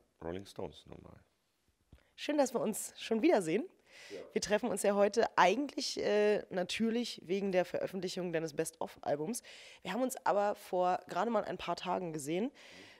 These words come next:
Speaker 2: Du warst nämlich zu Gast in meiner neuen Show Wie jetzt?
Speaker 1: Ja.
Speaker 2: Und ohne jetzt zu viel verraten zu wollen,
Speaker 1: Mhm.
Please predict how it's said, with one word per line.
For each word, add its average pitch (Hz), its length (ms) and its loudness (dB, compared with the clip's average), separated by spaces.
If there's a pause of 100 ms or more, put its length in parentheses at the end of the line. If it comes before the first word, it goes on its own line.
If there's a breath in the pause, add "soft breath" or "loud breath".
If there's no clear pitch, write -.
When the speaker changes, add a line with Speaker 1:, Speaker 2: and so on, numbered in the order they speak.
Speaker 2:
Du 220 160 -6
warst 220 240 4
nämlich 214 300 0
zu 190 160 -8
Gast - 460 0
in 208 320 -2
meiner 180 460 0
neuen 165 360 0
Show 165 360 2 (180)
Wie 240 200 2
jetzt? 180 360 4 (120)
Speaker 1:
Ja. - 80 -12
Speaker 2:
Und - 160 -2 (100)
ohne 277 280 6
jetzt - 420 2
zu 196 100 -2
viel 240 480 2
verraten 175 540 2
zu 156 220 -4
wollen, 151 320 4
Speaker 1:
Mhm. 269 60 -6